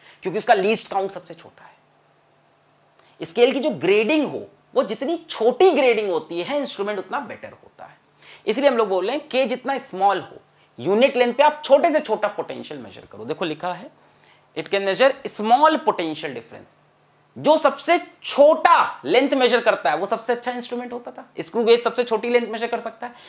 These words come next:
क्योंकि उसकी लीस्ट काउंट सबसे छोटी है। उसी तरह से आप जो सबसे छोटा पोटेंशियल डिफरेंस कब मेजर कर पाओगे? जब आपका के छोटा हो।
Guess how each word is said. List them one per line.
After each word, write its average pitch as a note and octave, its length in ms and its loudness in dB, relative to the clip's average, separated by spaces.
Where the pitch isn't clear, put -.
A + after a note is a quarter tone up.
क्योंकि A3 180 0
उसकी A#3+ 180 0
लीस्ट G#3+ 280 0
काउंट A#3 160 -2
सबसे A#3 200 -14
छोटी G#3+ 280 -20
है। A3+ 60 -20
उसी B3+ 180 6
तरह B3 200 4
से A3+ 120 -4
आप C4+ 180 4
जो D4 80 -6
सबसे C4+ 320 -6
छोटा - 460 4
पोटेंशियल B3 500 0
डिफरेंस C#3+ 340 -10
कब C4 80 4
मेजर C4+ 200 2
कर B3 100 0
पाओगे? A#3 280 -2
जब D#3+ 140 -2
आपका F3 200 0
के C4+ 220 2
छोटा C#4 300 -4
हो। C#4 140 -2